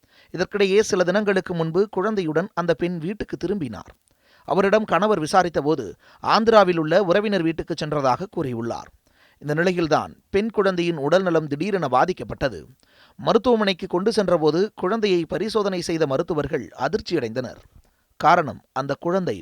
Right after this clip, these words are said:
பாலியல் வன்கொடுமைக்கு உள்ளாகியிருப்பது தெரிய வந்தது. அது மட்டுமின்றி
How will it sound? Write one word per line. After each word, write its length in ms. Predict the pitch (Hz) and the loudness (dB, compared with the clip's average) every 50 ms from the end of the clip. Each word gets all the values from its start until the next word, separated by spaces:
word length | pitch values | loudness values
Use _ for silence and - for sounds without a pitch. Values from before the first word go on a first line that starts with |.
| - _ | -10 _
பாலியல் 520 | - 170 175 196 208 208 202 185 170 151 | 0 2 4 4 4 2 2 2 2 2
வன்கொடுமைக்கு 600 | 127 127 151 202 202 233 214 202 185 170 - - 160 | 0 -2 -2 -2 -2 0 0 0 0 -2 -6 -6 -6
உள்ளாகியிருப்பது 760 | 135 127 165 185 190 180 156 156 143 143 135 - - 127 151 208 | -4 -2 4 4 4 4 4 2 -6 -6 -6 -6 -6 -6 -6 -4
தெரிய 240 | - 247 247 226 170 135 | -4 -4 -4 -2 -4 -4
வந்தது. 320 | 120 113 117 123 113 98 65 67 - - _ _ | -4 -4 -6 -6 -6 -8 -18 -18 -20 -20 _ _
அது 160 | - - 120 143 | -10 -6 -6 -2
மட்டுமின்றி 520 | 147 156 156 - 190 160 147 143 139 113 | -2 -2 -2 -2 -2 -2 -2 -4 -6 -6